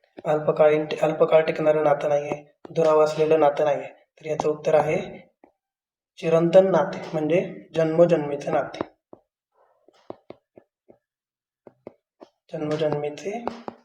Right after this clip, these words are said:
नाते किंवा नाते.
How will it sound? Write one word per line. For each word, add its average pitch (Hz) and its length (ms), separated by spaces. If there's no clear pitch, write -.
नाते 139 480
किंवा 156 220
नाते. - 280